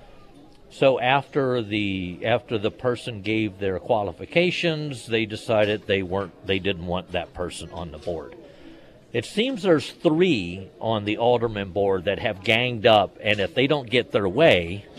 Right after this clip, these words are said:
nothing occurs, 'cause there's only six aldermen, and then there's the mayor. Well, if three of them gang up and you have one vacancy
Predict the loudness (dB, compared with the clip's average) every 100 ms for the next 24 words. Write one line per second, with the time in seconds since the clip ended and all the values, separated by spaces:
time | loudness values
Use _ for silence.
0 | -18 -18 -18 -20 -16 -10 -4 4 4 4
1 | -2 -4 2 2 2 -4 -4 -2 -2 -4
2 | -4 -6 -4 -4 -2 0 2 0 -2 -2
3 | -2 -2 -2 -2 -6 -8 -6 -2 -2 -2
4 | -10 -18 -20 -20 -20 -4 2 4 2 0
5 | -2 0 2 0 0 2 2 2 2 2
6 | 2 -4 -6 -6 -4 -4 -2 -4 -2 0
7 | 0 -2 -10 -8 -8 -8